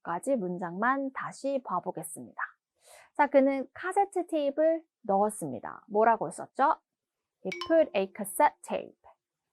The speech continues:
He put a cassette tape. 그런데 어디 안으로 넣었나요? 그렇죠. Into the player. Into the player. 플레이어 안으로 넣었죠. 그리고 그는 그것을 재생했습니다.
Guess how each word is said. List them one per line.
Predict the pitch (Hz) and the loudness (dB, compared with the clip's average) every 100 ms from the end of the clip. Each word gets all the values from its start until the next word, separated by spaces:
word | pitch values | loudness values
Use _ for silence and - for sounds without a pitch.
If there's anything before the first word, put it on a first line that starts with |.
| _ - | _ -14
He | - _ | -14 _
put | 311 294 196 | -2 0 -2
a | 196 196 | -4 -4
cassette | 208 - 294 - | -8 0 0 0
tape. | - - - _ _ _ _ _ _ - - _ | -6 -10 -10 _ _ _ _ _ _ -20 -20 _
그런데 | 349 339 254 | -2 2 2
어디 | 185 208 247 359 | 2 0 2 4
안으로 | 294 233 254 247 | 4 4 2 2
넣었나요? | 143 160 151 113 123 190 - _ _ _ _ _ | 2 0 -6 -10 -12 -12 -16 _ _ _ _ _
그렇죠. | - 339 330 - 220 131 - - _ _ _ 214 | 2 4 4 0 -6 -6 -8 -18 _ _ _ -2
Into | 214 220 | 0 0
the | 196 180 | 0 -2
player. | - 370 320 131 90 - - _ _ _ _ _ 220 | 4 6 6 2 -2 -12 -20 _ _ _ _ _ -6
Into | 214 220 | -2 2
the | 247 247 | 0 2
player. | - 359 330 117 - - _ _ _ _ _ | 6 8 8 4 -2 -12 _ _ _ _ _
플레이어 | - 392 415 403 349 - | 6 8 8 8 6 6
안으로 | 196 233 262 | 4 4 4
넣었죠. | 180 135 - - - - _ _ _ _ _ _ | 2 0 -4 -16 -18 -18 _ _ _ _ _ _
그리고 | _ 208 214 214 311 302 | _ -2 -2 2 0 0
그는 | 226 214 240 233 | -2 0 0 -2
그것을 | 185 175 175 - 285 269 | -6 -6 -6 0 0 -2
재생했습니다. | - 240 262 277 262 247 240 220 214 196 185 185 185 190 | -6 -6 -2 0 -2 -4 -6 -4 -4 -4 -4 -4 -6 -10